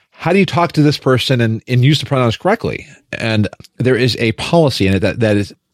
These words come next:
that says that the pronouns are only used on your device by supported Apple apps. They are not shared with Apple or third-party developers, which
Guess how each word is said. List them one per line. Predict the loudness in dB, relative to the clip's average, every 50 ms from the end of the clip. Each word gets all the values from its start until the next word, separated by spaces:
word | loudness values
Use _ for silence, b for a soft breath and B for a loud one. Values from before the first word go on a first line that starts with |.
| _ _ _
that | -4 -4 -2
says | 0 0 0 0 2
that | 0 -2 -4
the | -2
pronouns | -2 -2 0 0 0
are | -2 -2
only | 0 2 2 4 4 4
used | 4 2 2 2
on | 0 0
your | 0 0
device | 0 0 0 -2 -2 -4
by | -4 -4 -4 -4
supported | -2 -4 -8 -6 -2 0 0 0 -2 -4 -4
Apple | -4 -4 -2 -2 -4
apps. | -2 -2 -2 -4 -4 -4 -8 -8 B B B B B B B B B
They | 0
are | 0 2
not | 2 0 -2 -4 -4
shared | -6 -2 0 0 2 2 2
with | 0 -2 -2
Apple | -4 -4 -2 0 0
or | 0 0
third-party | 0 0 0 0 2 0 0 0
developers, | 0 0 0 -2 -2 -4 -10 -14 -6 -6
which | -6 -6 -6